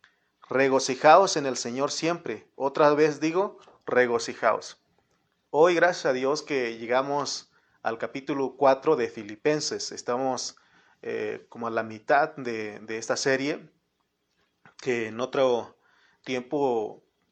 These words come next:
eh, pudimos disfrutar, eh, con nuestro pastor José Carrillo,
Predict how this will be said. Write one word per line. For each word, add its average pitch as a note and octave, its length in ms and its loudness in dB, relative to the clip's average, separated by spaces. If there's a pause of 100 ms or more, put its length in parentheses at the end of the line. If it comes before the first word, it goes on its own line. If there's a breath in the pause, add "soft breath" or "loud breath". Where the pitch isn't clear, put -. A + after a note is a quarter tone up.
eh, A2+ 380 -8
pudimos C#3 320 -4
disfrutar, C#3+ 760 -2
eh, A#2 220 -8
con B2 120 -12
nuestro A#2 220 -10
pastor A#2+ 280 -8
José C#3 260 -4
Carrillo, C#3 560 -4